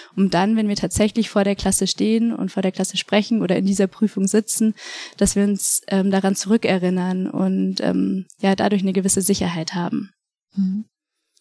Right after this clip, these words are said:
Speaker 1: Dann, das hilft mir persönlich auch jetzt noch, wenn ich vor herausfordernden, herausfordernden, ähm, Situationen stehe und ich merke, da kommt eine, eine Angst in mir auf, dass ich anfange zu schreiben. Also ich habe ein Tagebuch und da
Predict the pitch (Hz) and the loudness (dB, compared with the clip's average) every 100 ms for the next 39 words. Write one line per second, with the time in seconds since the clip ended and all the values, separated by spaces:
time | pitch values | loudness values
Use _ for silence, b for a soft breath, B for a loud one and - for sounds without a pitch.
0 | b b b b b _ 220 202 220 262 | b b b b b _ 0 2 2 2
1 | 262 262 214 233 220 - - _ 214 220 | 0 -2 -2 0 0 -4 -16 _ -2 0
2 | 269 - 214 190 214 220 247 254 254 262 | 0 -2 -2 -2 0 2 2 0 0 -2
3 | - _ - 196 190 180 - - 190 208 | -8 _ -2 0 0 -2 -8 -6 0 0
4 | - 240 285 214 202 - 196 196 190 196 | 2 0 2 0 -2 0 0 2 2 0
5 | - 202 196 190 190 185 - - - 214 | 0 0 0 0 0 -2 -4 -14 -2 0
6 | 185 202 - 208 196 196 196 196 - 185 | 2 0 0 0 2 2 0 -2 -2 0
7 | 190 185 190 - 190 - 214 208 226 226 | 0 0 -2 0 -2 0 0 2 2 2
8 | 226 - 208 226 233 233 B B B B | 0 0 0 2 0 -2 B B B B
9 | B 208 202 196 190 202 214 185 208 208 | B 0 0 2 2 2 2 2 2 0
10 | - - 196 196 196 180 190 - 202 233 | -2 0 2 2 0 0 -2 0 0 0
11 | - 233 240 233 - 233 240 - _ B | 0 0 0 0 0 0 0 -6 _ B
12 | B B - 208 - - 202 - 214 - | B B 0 0 0 -2 -2 0 0 2
13 | 202 185 185 - - 190 190 180 185 190 | 0 0 -2 -2 0 -2 -2 -4 -2 0
14 | 196 190 185 196 - 208 220 226 254 277 | 0 -2 -2 -2 0 0 0 0 0 0
15 | - - 208 240 196 202 202 208 | -6 -2 -2 0 0 2 0 -2